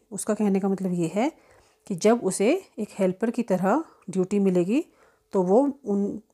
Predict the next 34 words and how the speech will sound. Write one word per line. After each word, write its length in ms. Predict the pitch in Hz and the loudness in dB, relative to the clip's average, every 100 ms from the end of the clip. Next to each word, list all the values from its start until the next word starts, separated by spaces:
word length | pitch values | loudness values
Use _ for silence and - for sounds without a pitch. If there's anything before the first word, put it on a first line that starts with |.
| - | -6
बच्चों 320 | 190 - 208 | -6 -2 0
से 320 | 196 247 339 | 2 2 0
अच्छा 400 | 403 190 - 254 | -2 -6 0 0
परफॉर्म 400 | 233 214 208 202 | 2 0 2 0
करेगी, 480 | 180 180 180 220 339 - | 0 0 0 0 -2 0
जो 120 | 208 | 0
अभी 300 | 202 202 233 | 2 4 4
उसके 260 | 226 - 185 | 2 0 -6
साथ 260 | - 190 269 _ _ _ _ _ 196 | -2 -2 -2 _ _ _ _ _ -4
हेल्पर 280 | 180 220 | -2 -2
की 120 | 214 202 | -6 -6
तरह 380 | 180 185 339 - _ | -4 0 -2 -4 _
काम 220 | - 180 165 | -6 -4 -4
कर 180 | 160 | -8
रहे 220 | 160 156 156 | -10 -8 -8
हैं। 200 | 147 - _ _ _ 180 | -10 -18 _ _ _ 2
Those 520 | 196 196 233 359 - _ _ _ _ - | 4 6 2 2 -4 _ _ _ _ -6
that 320 | 196 208 262 294 - | 2 4 4 0 -2
have 220 | 202 170 | -2 0
been 200 | 185 196 175 | -2 -2 0
blind 420 | 170 160 202 269 - _ - 196 | 0 0 -2 -4 -12 _ -4 2
already 440 | 214 254 277 294 220 | 4 4 2 0 0
are 540 | 185 185 - - 180 | 0 -2 -4 -8 -8
the 100 | 160 | -2
best 300 | 165 262 - | -2 -2 -4
helpers। 580 | - 135 - 190 - - _ _ _ _ _ _ - | -8 -10 -12 -18 -18 -18 _ _ _ _ _ _ 0
जो 160 | 226 | 2
पहले 440 | 254 226 220 233 302 | 4 2 2 2 0
अंधे 420 | - 202 202 247 | -2 0 2 0
की 120 | 269 | 0
भूमिका 520 | 202 196 196 196 202 | -2 0 0 0 -2
निभा 360 | 208 190 165 202 | 0 -2 0 0
चुके 280 | 208 185 170 | 0 -4 -6
हैं, 280 | 160 220 | -2 -2